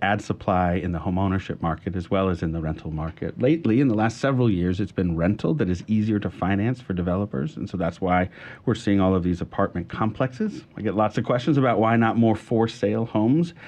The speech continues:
Uh, we will see some condo coming, but in general, condo and townhouse, in order to get the money to build it, you have to pre-sell half of them. But we do have some new condo complexes coming along. Single family is where we'll have to do some investing, finding the land in order to make that possible.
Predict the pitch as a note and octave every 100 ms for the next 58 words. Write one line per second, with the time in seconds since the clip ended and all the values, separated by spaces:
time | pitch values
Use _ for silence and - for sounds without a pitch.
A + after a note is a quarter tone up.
0 | - C3 C3 B2+ E3 E3+ D#3 D#3 D#3 -
1 | C#3 D3 D3+ D3 D3 D#3 F3 D#3 A#2 A2
2 | A2+ A#2 A2+ - A2+ A2+ G#2 - G#2+ G#2
3 | G2 E2 E2 - - F#2 F2 F2+ E2+ F2
4 | F2+ E2+ D2+ D#2 B2 A#2 F2 D#2+ F2 E2+
5 | - - G#2+ F#2 - E2+ D#2+ - - G#2+
6 | - - - F#3 - G2 G#2 G2 G2 F#2+
7 | F#2+ F#2 F2+ - F2+ F2 - E2 D#2+ E2
8 | - D#2+ - E2+ D#2+ F2 D#2+ D#2+ F2+ G2+
9 | - - F3 E3 - C3 B2 A2+ G#2 F#2+
10 | G2+ G2 G2 - F#2+ G2 - G2+ F#2+ F2+
11 | G2 - D3+ E3+ E3+ - F#2+ F#2 F2+ F2+
12 | F2 F2+ F2+ E2 F2 F2+ F2 F2 E2+ E2+
13 | E2+ D#2 - F#2 - C#3+ C#3